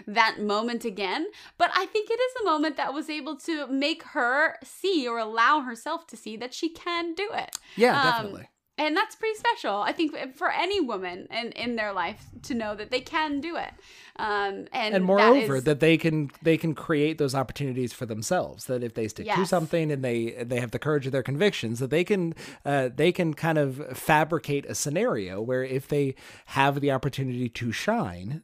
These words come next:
Speaker 2: they can believe in themselves enough to do so. Yeah,
Speaker 1: Mm-hmm.
Speaker 2: it works, but I'm not criticizing this. I think if they, this movie cares about the right stuff, and it does not care about the stuff that no one should care about in this movie. Like, I don't need this case to be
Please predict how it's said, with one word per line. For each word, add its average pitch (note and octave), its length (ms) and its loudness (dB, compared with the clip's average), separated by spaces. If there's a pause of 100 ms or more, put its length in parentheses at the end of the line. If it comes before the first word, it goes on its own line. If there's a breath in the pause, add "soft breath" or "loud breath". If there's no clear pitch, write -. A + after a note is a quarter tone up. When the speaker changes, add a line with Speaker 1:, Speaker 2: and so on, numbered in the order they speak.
Speaker 2:
they B2+ 180 -2
can C3 200 -2
believe C3 240 0
in C3+ 80 0
themselves A#2+ 340 -4
enough A#2 200 -6
to - 80 -14
do F3+ 120 -2
so. - 280 -12 (120)
Yeah, A3+ 160 -2
Speaker 1:
Mm-hmm. A3 380 -8
Speaker 2:
it D4 120 2
works, D4+ 440 4 (300 loud breath)
but G#3 240 6
I'm G#3 160 10
not C#4 160 4
criticizing C3+ 520 2
this. G2+ 260 -6 (240 loud breath)
I D#3+ 140 6
think F#3+ 280 2
if F3+ 240 2
they, E3 280 6 (380 loud breath)
this F3 280 4
movie G3+ 360 4
cares D#3 480 2
about C3 220 0
the G#2+ 60 -4
right B2 300 0
stuff, - 400 -6
and A#2 100 -4
it A2 100 -2
does C3+ 180 -2
not F#3+ 240 4
care E3+ 200 4
about C#3+ 200 0
the B2 40 -10
stuff C3 320 -2
that G#2 220 -6
no A#2+ 160 -2
one C#3 140 0
should C3 160 -6
care A#2+ 180 -4
about G#2 220 -6
in G#2 60 -10
this A2 180 -8
movie. A2+ 240 -8 (140)
Like, B2+ 200 -2
I C#3 140 2
don't G#3 240 2
need F#3+ 180 4
this E3+ 160 2
case D3+ 460 2 (300 loud breath)
to F3+ 160 0
be C3+ 480 2